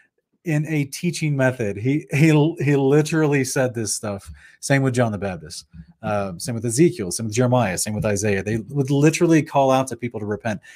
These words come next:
Same with Jonah. Jonah went to an entire city and, and called out that they would repent from their sins so they would be spared from physical judgment. And, like, it's, yes, our tactics,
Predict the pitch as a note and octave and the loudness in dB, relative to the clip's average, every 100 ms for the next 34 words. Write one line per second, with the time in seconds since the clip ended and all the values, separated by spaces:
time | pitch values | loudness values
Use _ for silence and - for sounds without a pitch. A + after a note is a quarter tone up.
0 | - - F3 D#3 A#2+ D3 D3 A2 C#3+ F3 | -6 2 4 4 4 4 4 2 2 4
1 | F3 F3 E3 D3+ C3+ C#3+ C#3 C#3+ C#3 - | 4 2 2 0 0 2 4 4 2 0
2 | - - - - C#3+ B2 F#2 F2 _ B2 | -14 -20 -6 0 2 0 -2 -8 _ -8
3 | A#2+ A#2 G2 A#2 G#2+ - B2+ B2+ A#2+ - | -6 -6 -4 -4 -4 0 2 4 4 2
4 | - A2 A#2+ A2 G#2+ G#2 B2+ B2 F#2 G#2+ | -6 -8 -6 -6 -8 -6 -2 -2 -4 -6
5 | G2+ - A#2 A2+ G2+ - A2 G#2+ G#2+ G2+ | -6 -4 -4 -4 -6 -6 -6 -4 -6 -8
6 | - A2 A2 G2+ G2 - G2+ F#2 F2+ F#2+ | -8 -4 -6 -6 -12 -8 -10 -8 -6 -6
7 | F2+ D#2+ _ - - - - B2 B2 - | -6 -12 _ -20 -20 -8 4 4 4 -2
8 | - C3+ B2+ D#3 C3 - - _ _ - | 2 2 4 2 2 -2 -8 _ _ 0
9 | D3+ C3+ G2+ - - - B2+ B2 D3 D3 | 2 2 0 -4 -6 -2 -2 2 2 4
10 | D#3+ D3 - | 2 0 -4